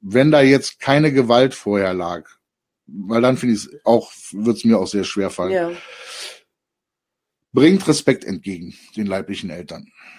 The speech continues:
Speaker 2: Ja.
Speaker 1: Weil ihr müsst immer eins auch sehen, sie haben den Respekt sich dadurch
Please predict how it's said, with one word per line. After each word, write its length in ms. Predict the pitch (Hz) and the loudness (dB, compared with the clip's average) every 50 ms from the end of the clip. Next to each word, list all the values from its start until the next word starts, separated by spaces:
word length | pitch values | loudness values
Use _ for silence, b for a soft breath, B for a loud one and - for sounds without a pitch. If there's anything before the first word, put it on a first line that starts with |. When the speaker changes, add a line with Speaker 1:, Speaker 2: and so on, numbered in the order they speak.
| b b b b b _ | b b b b b _
Speaker 2:
Ja. 320 | 170 170 165 156 151 160 - _ _ _ _ _ _ _ _ _ _ _ _ _ _ B B B B B B B B B B | -8 -6 -6 -6 -8 -12 -18 _ _ _ _ _ _ _ _ _ _ _ _ _ _ B B B B B B B B B B
Speaker 1:
Weil 340 | - 123 143 165 196 220 214 | 2 4 6 6 6 6 6
ihr 120 | 151 165 | 4 6
müsst 240 | 160 175 180 - - | 6 4 4 2 -2
immer 300 | 147 170 190 185 175 - | -6 -2 -2 -2 -2 -2
eins 380 | - 143 156 165 170 - - - | -4 -4 -4 -4 -6 -10 -12 -8
auch 260 | - - 147 151 147 | -2 -2 -2 -2 -2
sehen, 560 | - 120 117 127 131 131 110 95 82 69 71 95 | -6 -4 0 2 2 2 2 0 -4 -10 -14 -6
sie 160 | 101 113 113 | -2 0 2
haben 220 | 120 139 156 175 | 2 2 0 0
den 140 | 165 160 151 | -2 -4 -2
Respekt 540 | 127 139 135 - - - 156 156 156 - - - _ _ _ | -2 -2 -4 -4 -2 -2 -2 -2 -2 -6 -14 -20 _ _ _
sich 260 | - 113 127 120 - - | -8 -6 -6 -6 -6 -2
dadurch 600 | 117 127 131 156 175 170 139 117 - - - | 2 4 4 4 6 4 4 2 0 -4 -14